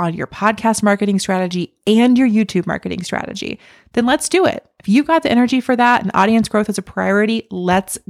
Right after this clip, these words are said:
go. I'd love to see you on YouTube and in my podcast app. And if you're like me, you just like to be on camera and look at your face while you record and you're happy with just putting that on YouTube as it is, great, put it on YouTube.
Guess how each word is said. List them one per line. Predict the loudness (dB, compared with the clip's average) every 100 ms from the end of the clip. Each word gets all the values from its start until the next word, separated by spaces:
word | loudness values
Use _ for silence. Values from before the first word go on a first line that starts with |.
| -18 _ -6
go. | 0 2 2 -2 -10 _ _ _ _ _ -4
I'd | -2
love | 0 2 4 2
to | 0
see | -4 -2
you | -4
on | -4 -4
YouTube | -4 -2 0 -2 -6 -20 _ -4
and | 0 0
in | -2
my | -8
podcast | -10 -14 -14 -16 -12 -10
app. | -12 -14 _ _ _ _ _ _ _ _ _ _ _ _ _ -18 -4
And | -2
if | 0
you're | 2
like | 2 0
me, | 0 0 -2 -10 -14 -8
you | -6
just | -2
like | 0 0
to | 0
be |
on | 0 0
camera | 0 2 2
and | 2
look | 0
at | -2
your | -2
face | 0 0
while | 2
you | 2 0
record | -2 0 2 2
and | 0
you're | -4
happy | -4 -2 0 0
with | 0
just | -2 -2
putting | -2 -2
that | -2
on | 0
YouTube | 0 -2 -2
as | -2 0
it | 0
is, | 2 0 -4 -18 -20 _ _
great, | -2 -2 -2 _
put | -2
it | 0
on | 2
YouTube. | 0 0 0 0